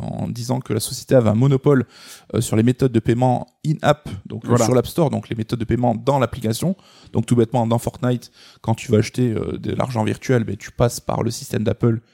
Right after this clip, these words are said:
Speaker 1: qui prend sa commu-, sa com au passage. Ben, ça, Epic s'est battu là-dessus. Alors, ils ont perdu, euh, leur procès. Alors, je rentrerai pas dans les détails,
Speaker 2: Une
Speaker 1: c'est
Speaker 2: bataille.
Speaker 1: assez technique,
Speaker 2: Mm.
Speaker 1: mais ils ont, ils ont été déboutés sur la grande majorité des, des cho-, des, des sujets.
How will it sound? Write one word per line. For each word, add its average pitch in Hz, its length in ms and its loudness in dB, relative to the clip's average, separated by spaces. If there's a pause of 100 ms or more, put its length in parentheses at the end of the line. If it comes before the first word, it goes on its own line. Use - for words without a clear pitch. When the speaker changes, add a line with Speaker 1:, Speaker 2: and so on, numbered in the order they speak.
(160)
Speaker 1:
qui - 120 -10
prend - 140 0
sa 123 160 0
commu-, 113 260 -4
sa - 160 -6
com 117 200 0
au 110 40 2
passage. 160 400 0 (480)
Ben, 104 80 4
ça, 123 180 4
Epic 127 280 -2
s'est - 140 -4
battu 107 260 -2
là-dessus. 110 320 -2 (480)
Alors, 127 180 8
ils 135 100 6
ont 170 60 6
perdu, 147 640 -2
euh, 80 340 -2
leur 98 200 -4
procès. - 480 -2
Alors, 120 180 6
je 104 80 -2
rentrerai - 240 -4
pas 120 100 -2
dans 117 100 2
les 110 80 2
détails, 123 200 0
Speaker 2:
Une 143 60 4
Speaker 1:
c'est 139 40 2
Speaker 2:
bataille. 131 280 2
Speaker 1:
assez 107 80 -2
technique, 156 400 -2
Speaker 2:
Mm. 110 80 -6
Speaker 1:
mais 120 260 0 (160)
ils 120 120 -10
ont, 117 200 0
ils 113 120 -4
ont 110 40 -2
été 110 180 -6
déboutés 117 360 -2
sur 127 180 -2
la 110 80 4
grande 117 220 -2
majorité 113 480 -4
des, - 200 -6
des - 140 -8
cho-, 123 240 -6
des, 104 200 -2
des 104 120 -6
sujets. 131 340 0